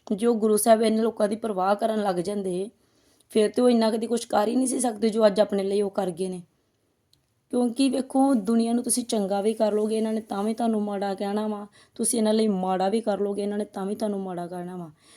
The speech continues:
ਜੇ ਤੁਸੀਂ ਆਪਣੀ, ਕਹਿੰਦੇ ਨੇ ਨਾ, ਗਰਦਨ ਵੀ ਕਟਾ ਦੋਗੇ ਨਾ, ਇਹਨਾਂ ਨੇ ਤਾਂ ਵੀ ਮਾੜਾ ਕਹਿ ਦੇਣਾ। ਇਹਨਾਂ ਨੇ ਕਹਿਣਾ, "ਇੱਥੋਂ ਨਹੀਂ ਸੀ, ਇੱਥੋਂ ਕੱਟਣੀ ਚਾਹੀਦੀ ਸੀ ਗਰਦਨ ਵੀ।"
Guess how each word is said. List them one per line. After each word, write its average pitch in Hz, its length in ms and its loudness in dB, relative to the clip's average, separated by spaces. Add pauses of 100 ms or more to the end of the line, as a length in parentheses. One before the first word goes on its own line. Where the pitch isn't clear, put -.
(160)
ਜੇ 226 160 0
ਤੁਸੀਂ 247 240 0
ਆਪਣੀ, 240 260 2 (320)
ਕਹਿੰਦੇ 233 200 0
ਨੇ 262 120 4
ਨਾ, 320 180 -6 (440)
ਗਰਦਨ 208 360 6
ਵੀ 262 100 2
ਕਟਾ 233 320 0
ਦੋਗੇ 254 260 2
ਨਾ, 294 100 4
ਇਹਨਾਂ 320 160 2
ਨੇ 339 80 2
ਤਾਂ 285 220 -2
ਵੀ 330 120 6
ਮਾੜਾ 277 280 4
ਕਹਿ 247 120 -2
ਦੇਣਾ। 233 160 -2
ਇਹਨਾਂ 247 140 0
ਨੇ 254 60 0
ਕਹਿਣਾ, 277 160 -2
"ਇੱਥੋਂ 285 280 0
ਨਹੀਂ 302 100 4
ਸੀ, 311 120 2
ਇੱਥੋਂ 294 260 -2
ਕੱਟਣੀ 247 320 0
ਚਾਹੀਦੀ 202 320 -4
ਸੀ 220 140 -4
ਗਰਦਨ 180 360 -4
ਵੀ।" 165 180 -12